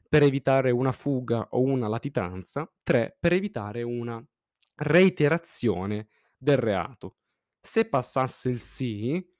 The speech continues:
questa ultima motivazione verrebbe abrogata solo se si parla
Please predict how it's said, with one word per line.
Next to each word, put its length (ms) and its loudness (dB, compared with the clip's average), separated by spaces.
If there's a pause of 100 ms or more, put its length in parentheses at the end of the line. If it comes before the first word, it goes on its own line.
(300)
questa 380 -2
ultima 560 -4
motivazione 1000 -6
verrebbe 800 -2
abrogata 920 -2
solo 680 4
se 200 -6
si 180 -8
parla 560 -6